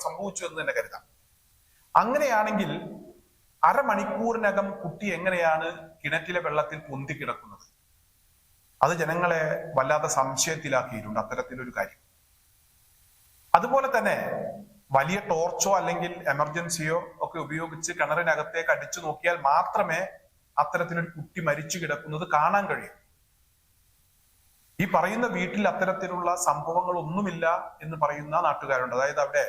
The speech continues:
രക്ഷാപ്രവർത്തനത്തിന് ഓടിയെത്തിയ നാട്ടുകാരിൽ ഒരാളാണ് അത്തരത്തിലൊരു കാര്യം പറഞ്ഞത്. അവർ വലിയ ടോർച്ചുകളൊക്കെ കൊണ്ടുവന്ന് അടിച്ചു നോക്കിയപ്പോഴാണ് കാണാൻ കഴിഞ്ഞത്. ഈ കുട്ടിയുടെ വീട്ടിൽ അത്തരത്തിലുള്ള സംവിധാനങ്ങളില്ല. പിന്നെ എങ്ങനെയാണ് ഈ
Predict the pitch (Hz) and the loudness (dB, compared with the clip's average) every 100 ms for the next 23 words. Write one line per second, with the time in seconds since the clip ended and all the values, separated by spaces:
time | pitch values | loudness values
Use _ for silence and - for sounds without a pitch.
0 | - - 131 160 - 180 180 180 175 170 | -2 -4 2 4 4 4 2 -2 -6 -4
1 | 156 165 175 160 165 165 151 151 160 151 | -2 -2 -4 -6 -4 0 0 0 2 2
2 | 151 143 147 147 143 151 - 143 139 131 | 2 0 2 2 0 -2 -6 -8 -10 -2
3 | 117 113 107 117 _ _ _ _ _ _ | -2 -2 -8 -14 _ _ _ _ _ _
4 | _ _ _ _ _ _ _ _ _ _ | _ _ _ _ _ _ _ _ _ _
5 | _ 135 190 202 202 220 190 - 208 196 | _ 4 6 2 2 0 0 2 0 0
6 | 202 190 180 185 180 151 175 170 151 170 | -2 -4 -2 0 0 -2 -6 -8 -6 -6
7 | 160 147 147 165 135 131 127 107 - _ | -2 0 0 0 -2 -2 -4 -8 -14 _
8 | _ _ _ _ _ _ _ _ _ _ | _ _ _ _ _ _ _ _ _ _
9 | _ _ _ 151 - 156 240 269 233 214 | _ _ _ -4 -2 0 2 2 2 -2
10 | 220 208 208 208 208 196 190 160 165 165 | 2 2 4 0 2 0 2 0 2 2
11 | 165 165 156 131 120 120 160 156 175 214 | 4 0 -2 0 0 0 -2 -2 2 2
12 | 202 170 165 175 - - _ _ - | 6 4 4 -4 -8 -16 _ _ -8